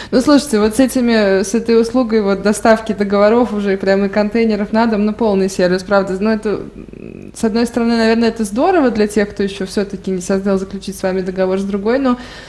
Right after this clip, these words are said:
с правовой точки зрения абсурд. То есть это закон, который люди должны были начать соблюдать еще четыре месяца назад, но они до сих пор этого не делают.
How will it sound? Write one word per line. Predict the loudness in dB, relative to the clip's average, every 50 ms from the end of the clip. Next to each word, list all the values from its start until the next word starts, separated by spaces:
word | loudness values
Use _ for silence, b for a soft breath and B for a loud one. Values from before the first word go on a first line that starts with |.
| B B B
с | -10
правовой | -2 2 2 4 4 4 4 2 2
точки | 2 0 -4 -4 -4 -4
зрения | -2 0 0 0 2 2 2
абсурд. | 2 0 -2 -2 -2 -2 -2 -2 -6 -10 B B B B B B B -6
То | -2 0
есть | 0 0 0 -2
это | -2 -2 -2 -2
закон, | 0 0 -2 0 0 0 0 2
который | 0 0 0 2 2 2 2
люди | 2 0 -2 -2 -2
должны | 0 0 0 2 0 0
были | 0 0 0 0
начать | 0 0 0 0 -2 -2 -2 -4
соблюдать | -6 -4 -4 -2 0 0 0 0 -2 -6
еще | -10 -12 -14
четыре | -16 -6 -4 -2 0 0
месяца | 0 0 -2 -2 -4 -6 -4
назад, | -2 -2 -2 0 2 2 2 0 0
но | -2 -2
они | 0 -2 -2
до | -4 -6
сих | -10 -12 -10 -6
пор | -4 -4 -4
этого | -4 -6 -6 -4
не | -2 -2 0
делают. | 0 2 2 2 2 0